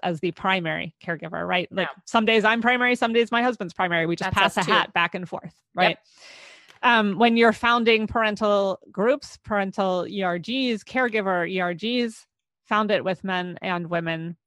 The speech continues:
Speaker 1: in mind. Dads, take your paternity leave. I know that this is a challenge in many environments. I know that,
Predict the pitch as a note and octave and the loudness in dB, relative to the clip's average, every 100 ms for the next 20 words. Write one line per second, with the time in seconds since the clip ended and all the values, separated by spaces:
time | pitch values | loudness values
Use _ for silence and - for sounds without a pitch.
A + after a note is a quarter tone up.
0 | _ _ G3+ F3 E3 D#3+ G3+ - _ _ | _ _ -8 -4 -4 -6 -10 -14 _ _
1 | _ _ _ _ _ _ - G3+ G3 F3+ | _ _ _ _ _ _ -12 -4 0 2
2 | G3+ C#4+ - - _ - - A3 A3+ - | 0 -2 -12 -20 _ -20 -6 -6 -6 -14
3 | _ _ F#3 E3+ F3+ G#3+ _ _ - C4 | _ _ -2 0 -2 -6 _ _ -12 -12
4 | - B3 G3 D#3+ - - - - _ _ | -6 -6 -4 -8 -10 -14 -16 -20 _ _
5 | _ _ - A3+ C4 A#3+ G#3 G3+ E3+ F3 | _ _ -4 0 2 2 2 2 -2 -6
6 | E3 E3 - - F#3 - D#3+ D#3+ G#3+ G#3 | -10 -12 -12 -14 -14 -8 -6 -6 -6 -6
7 | F3+ E3+ F3 E3+ - E3 E3+ G3 G#3+ G#3+ | -4 -4 -4 -6 -8 -6 -4 -4 -4 -8
8 | - F3 E3+ E3+ G3+ G3+ G3 F3 E3+ | -8 -8 -6 0 2 2 2 0 -2